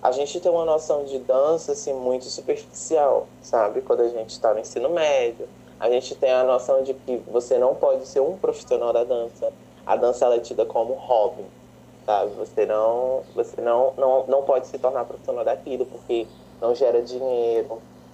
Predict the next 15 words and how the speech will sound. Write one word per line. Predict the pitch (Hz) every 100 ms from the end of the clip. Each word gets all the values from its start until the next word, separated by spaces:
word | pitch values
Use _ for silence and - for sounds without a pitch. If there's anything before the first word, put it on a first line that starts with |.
| -
Porque | - 123 - 120 -
tem, | - 143
um, | 156
tem | 139 147
um, | 139 160 160 156
um | 143 135
lance | 131 131 - -
que |
é | 127
da | 123
valoriza-, | 123 127 135 139 131
da | 117 123
desvalorização, | 120 175 170 165 156 147 139 131 - 120
na | 110
verdade, | 107 123 117 101 -